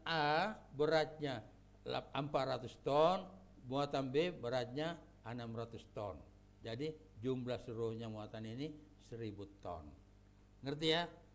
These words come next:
Itu untuk dua jenis muatan. Ya. Kemudian soal nomor tiga. Soal nomor tiga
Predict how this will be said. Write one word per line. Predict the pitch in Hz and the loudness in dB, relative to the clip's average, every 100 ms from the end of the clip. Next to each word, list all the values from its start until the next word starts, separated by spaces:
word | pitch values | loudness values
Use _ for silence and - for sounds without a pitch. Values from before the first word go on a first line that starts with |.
| - - | -14 -8
Itu | 139 208 | -2 0
untuk | 180 160 - 208 - - - | 0 0 0 -2 -4 -18 -8
dua | 135 208 240 196 143 127 - | -2 0 2 2 -2 -8 -12
jenis | 117 143 156 147 | 0 2 2 -4
muatan. | 147 135 120 - 85 82 - - - - - - - - - - - - - | -4 -4 -4 -6 -10 -12 -16 -20 -20 -20 -20 -20 -20 -20 -20 -20 -20 -16 -6
Ya. | 135 151 - - - - - - - - - - - - - - - - - - - - - - - - - - - - - - - - - - - - - - - - - - - 127 | -4 -4 -8 -16 -20 -20 -20 -20 -20 -20 -20 -20 -20 -20 -20 -20 -20 -20 -20 -20 -20 -20 -20 -20 -20 -20 -20 -20 -20 -20 -20 -20 -20 -20 -20 -20 -20 -20 -20 -20 -20 -20 -20 -20 -10 -2
Kemudian | 156 175 214 220 220 175 - - - | 4 6 6 6 2 -2 -10 -16 -16
soal | - 175 175 | -4 0 2
nomor | 175 170 165 | 2 0 0
tiga. | 208 165 101 - - - - - - - - - - - - - - - - - - - - - - - - - - | 2 2 2 -2 -14 -20 -20 -20 -20 -20 -20 -20 -20 -20 -20 -20 -20 -20 -20 -20 -20 -20 -20 -20 -20 -20 -20 -16 -6
Soal | 147 151 156 | -2 -2 -2
nomor | 151 147 147 | -2 -2 -2
tiga | 165 160 147 170 | -4 -4 0 2